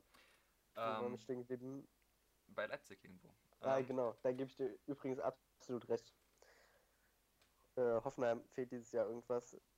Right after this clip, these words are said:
Speaker 1: äh, beziehungsweise Leipzig hat das, was Hoffenheim fehlt.
Speaker 2: Ja.
Speaker 1: Mit den Leuten, die haben noch Emil Forsberg nicht zu vergessen, in meinen Augen.
Speaker 2: Ja, stimmt, stimmt.
Speaker 1: Überragender Spieler.
Speaker 2: Ja. Ähm, ja, das ist ein bisschen so wie in der N B A, da kann man auch keinen,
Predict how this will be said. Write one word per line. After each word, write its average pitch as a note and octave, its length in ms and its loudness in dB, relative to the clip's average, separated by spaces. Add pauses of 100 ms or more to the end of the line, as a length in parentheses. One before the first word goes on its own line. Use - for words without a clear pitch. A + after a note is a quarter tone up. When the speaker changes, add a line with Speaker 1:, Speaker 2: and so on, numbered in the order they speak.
(120)
Speaker 1:
äh, B2 300 4
beziehungsweise A#2 600 -6
Leipzig B2 440 0
hat A#2+ 140 -6
das, - 160 -10
was G#2+ 160 -6
Hoffenheim A2+ 320 -2
fehlt. A2 340 -2 (360)
Speaker 2:
Ja. G2+ 200 -12 (300)
Speaker 1:
Mit - 240 -12
den G#2+ 160 -4
Leuten, G#2 260 2
die A2 60 4
haben A2 160 2
noch A2+ 200 -2
Emil A#2+ 320 -4
Forsberg A#2+ 600 -2
nicht - 180 -8
zu - 80 -20
vergessen, A2 580 -4 (320)
in A2+ 160 -2
meinen G#2 300 4
Augen. G2+ 340 2
Speaker 2:
Ja, G#2+ 300 0
stimmt, G#2 380 -10
stimmt. - 420 -16 (840)
Speaker 1:
Überragender A2 640 4
Spieler. - 400 -14 (180)
Speaker 2:
Ja. G2+ 220 -8 (1200)
Ähm, G2+ 520 -8
ja, A2+ 120 -4
das A#2 100 -6
ist B2+ 60 -16
ein B2 80 -10
bisschen C3+ 240 -12
so G#2+ 120 -8
wie A2 60 -6
in A2 60 -8
der G#2 140 -6
N G#2+ 100 -12
B G2 140 -8
A, G2+ 220 -6
da F#2+ 100 -8
kann - 140 -10
man F#2+ 80 -4
auch G2 80 -8
keinen, G2 380 -12